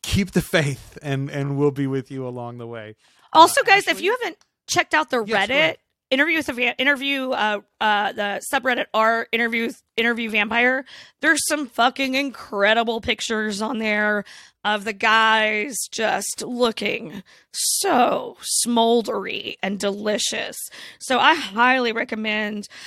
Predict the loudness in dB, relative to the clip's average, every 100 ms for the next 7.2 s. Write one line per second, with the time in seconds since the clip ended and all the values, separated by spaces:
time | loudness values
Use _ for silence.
0 | -20 -8 2 4 4 2 2 2 2 2
1 | 0 -2 -4 -6 -8 -2 2 2 0 -2
2 | -2 -2 -4 -4 -8 -16 -12 2 4 6
3 | 4 2 -2 -4 -4 -4 -4 -6 -6 -4
4 | -2 0 0 -2 -4 -2 0 0 -2 -4
5 | -2 0 0 0 -4 -2 0 2 0 -2
6 | 0 2 2 0 -6 -4 -4 0 2 2
7 | -2